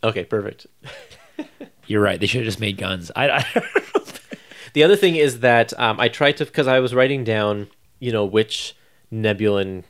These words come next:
Speaker 1: goes, is paired with which robot.
Speaker 2: D-, don't even bother.
Speaker 1: They, for the, yeah, for these target masters, they don't say at all. I think you get to know that Peacemaker and Point Blank are together.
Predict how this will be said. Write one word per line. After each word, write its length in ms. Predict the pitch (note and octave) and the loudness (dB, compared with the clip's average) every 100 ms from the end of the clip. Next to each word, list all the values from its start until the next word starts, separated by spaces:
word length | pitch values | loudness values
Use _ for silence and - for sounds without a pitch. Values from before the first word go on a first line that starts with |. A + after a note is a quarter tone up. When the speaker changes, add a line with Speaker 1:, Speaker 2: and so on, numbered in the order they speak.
| A#2 | -6
Speaker 1:
goes, 420 | A2 G#2 F#2 - | -2 0 -2 -8
is 160 | - A#2+ | -8 -8
paired 320 | - A2 G2+ | -6 -4 -4
with 260 | G2 F2+ - | -4 -8 -10
which 240 | A2+ - | -12 -6
robot. 440 | G2+ G2 F2+ F2 G2+ | -2 -2 -2 -8 -10
Speaker 2:
D-, 160 | G2+ | -10
don't 180 | G2 F#2 | -8 -8
even 180 | E2 D2+ | -10 -14
bother. 280 | D2+ D#2 E2+ | -20 -18 -4
Speaker 1:
They, 340 | B2 A#2+ A#2+ | 0 2 2
for 240 | A#2 C3+ | 0 -2
the, 120 | B2 C#3+ | -2 0
yeah, 180 | E3+ | 0
for 140 | A#2+ A#2 | 0 -2
these 160 | B2+ | -6
target 340 | - A2 A#2 D3 | -4 -4 -2 -4
masters, 520 | C#3+ E3+ - A3 D#3 | -4 -4 -6 -8 -4
they 140 | B2+ | -2
don't 220 | C3 D#3+ - | 0 0 -4
say 300 | - B2+ A2 | -6 -2 0
at 100 | G2+ | 0
all. 220 | G#2+ F#2+ | 0 -2
I 40 | |
think 240 | F#2 C#3+ C3+ | -4 -10 -10
you 80 | C#3 | -8
get 140 | D#3 | -8
to 60 | E3+ | -6
know 140 | C#3+ | -6
that 140 | B2 A#2 | -6 -8
Peacemaker 600 | - A2+ - A2+ - A2 | -12 -10 -4 -4 -2 -6
and 140 | G2+ | -6
Point 260 | - G#2+ F2+ | -8 -8 -6
Blank 300 | G2+ F#2+ G2+ | -8 -8 -10
are 40 | |
together. 540 | F#2+ G#2 G#2 G2+ G#2 | -14 -8 -6 -6 -8